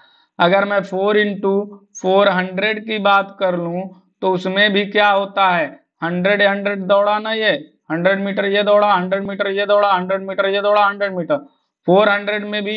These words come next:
एक फ़ोर हंड्रेड दौड़ेगा, दूसरा आएगा, दूसरा फ़ोर हंड्रेड दौड़ेगा, तीसरा आएगा, तीसरा फ़ोर हंड्रेड दौड़ेगा, चौथा आएगा, चौथा फ़ोर हंड्रेड दौड़ेगा। यही चार होते हैं भैया मेरे। अब छह ठो को कहाँ दौड़ा देंगे आलोक जी?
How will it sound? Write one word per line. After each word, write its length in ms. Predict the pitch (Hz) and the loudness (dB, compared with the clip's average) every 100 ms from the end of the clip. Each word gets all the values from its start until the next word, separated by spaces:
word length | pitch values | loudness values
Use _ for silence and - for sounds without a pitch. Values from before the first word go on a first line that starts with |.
| 208 | -2
एक 240 | 202 196 196 | -4 -6 -4
फ़ोर 200 | 196 202 | -2 -2
हंड्रेड 340 | 202 202 196 | 0 -2 0
दौड़ेगा, 520 | 202 202 208 202 208 214 _ _ - | 2 2 2 2 0 -6 _ _ -4
दूसरा 380 | 165 180 190 196 | 0 2 4 2
आएगा, 260 | 202 202 190 | 2 -2 -6
दूसरा 320 | 185 180 196 | -6 -4 -6
फ़ोर 240 | 190 202 | -4 -6
हंड्रेड 280 | 196 202 202 | -4 -6 -2
दौड़ेगा, 440 | 202 202 202 202 202 202 _ _ - | 0 2 2 2 0 -6 _ _ -2
तीसरा 300 | 180 180 202 | 0 2 4
आएगा, 280 | 202 202 196 | 2 0 -4
तीसरा 360 | 190 180 202 190 | -6 -4 -2 -2
फ़ोर 220 | 196 202 | -4 -6
हंड्रेड 280 | 202 202 196 | -6 -4 -2
दौड़ेगा, 480 | 202 202 202 196 208 _ _ - | -2 -2 -2 -4 -6 _ _ 0
चौथा 280 | 190 190 196 | 2 4 4
आएगा, 300 | 196 196 208 254 - _ - | 2 2 0 -2 -10 _ -2
चौथा 280 | 226 214 208 | 0 2 0
फ़ोर 220 | 196 196 | 0 -2
हंड्रेड 340 | 175 170 165 147 | 0 0 -2 0
दौड़ेगा। 420 | 143 139 131 127 - _ - | 0 2 0 -2 -8 _ -2
यही 300 | 185 196 220 | 2 2 0
चार 300 | 214 214 208 | -2 0 2
होते 240 | 202 202 202 | 0 -4 -6
हैं 120 | 196 | -6
भैया 240 | 185 190 | -4 -4
मेरे। 380 | 190 185 196 202 _ _ - | -4 -4 -4 -4 _ _ -4
अब 180 | 175 - | -4 -2
छह 220 | 196 214 | 0 2
ठो 200 | 214 208 | 0 -4
को 140 | 208 208 | -4 -4
कहाँ 300 | 202 202 220 | -2 0 2
दौड़ा 260 | 220 202 190 | 2 4 2
देंगे 340 | 175 160 175 180 _ _ - | 0 -2 -4 -4 _ _ -2
आलोक 340 | 185 185 175 | 0 0 -4
जी? 160 | 165 | -6